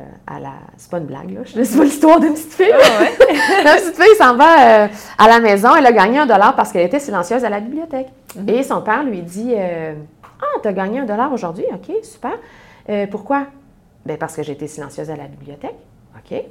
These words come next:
Speaker 1: Mais pourquoi il faut être silencieux à la bibliothèque ? » «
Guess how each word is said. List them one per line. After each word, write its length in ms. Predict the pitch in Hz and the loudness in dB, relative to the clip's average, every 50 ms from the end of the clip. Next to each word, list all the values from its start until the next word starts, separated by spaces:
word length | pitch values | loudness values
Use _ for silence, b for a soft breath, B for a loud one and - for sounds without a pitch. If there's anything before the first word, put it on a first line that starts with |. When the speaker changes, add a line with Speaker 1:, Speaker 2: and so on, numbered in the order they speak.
| _ _ _ _ _ _ | _ _ _ _ _ _
Speaker 1:
Mais 280 | - 160 170 170 165 165 | -14 -12 -6 -4 -6 -4
pourquoi 320 | 170 208 190 - 269 285 294 | -4 -8 -6 -2 0 0 0
il 60 | 285 | 0
faut 140 | 285 - 190 | -2 -2 -2
être 140 | 185 185 | -2 -2
silencieux 460 | 185 - 190 170 170 175 175 - 208 202 | -4 -8 -8 -6 -6 -8 -8 -8 -6 -4
à 40 | 180 | -4
la 80 | 175 175 | -4 -4
bibliothèque ? » « 560 | 165 165 170 170 185 180 247 240 240 240 - | -6 -8 -6 -6 -6 -4 -6 -8 -8 -10 -16